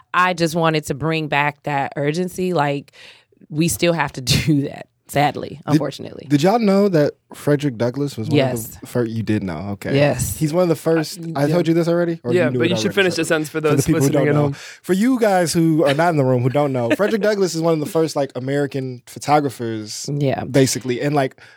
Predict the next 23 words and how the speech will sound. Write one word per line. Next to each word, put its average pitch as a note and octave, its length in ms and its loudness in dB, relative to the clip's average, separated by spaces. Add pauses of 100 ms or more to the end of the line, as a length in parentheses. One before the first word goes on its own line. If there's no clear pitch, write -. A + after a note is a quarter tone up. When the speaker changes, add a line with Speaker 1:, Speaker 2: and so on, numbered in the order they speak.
Speaker 2:
the D3+ 120 0
reason E3+ 340 2
why D3+ 180 2
we, C#3+ 200 2
he's, C#3+ 380 -6 (160)
not C#3+ 260 0
why, B2 300 2
but A#2 180 -2
a B2+ 100 -2
part D#3+ 280 4
of C3 60 2
why C3 140 4
he's C3 140 0
so C3 140 0
significant A#2+ 680 -6 (540)
in D3+ 160 2
our B2+ 140 -2
historical B2+ 440 -4
imagination B2 640 -4
is A#2+ 80 -4
he C#3 120 0
so C#3 200 2
intentionally A#2 720 -4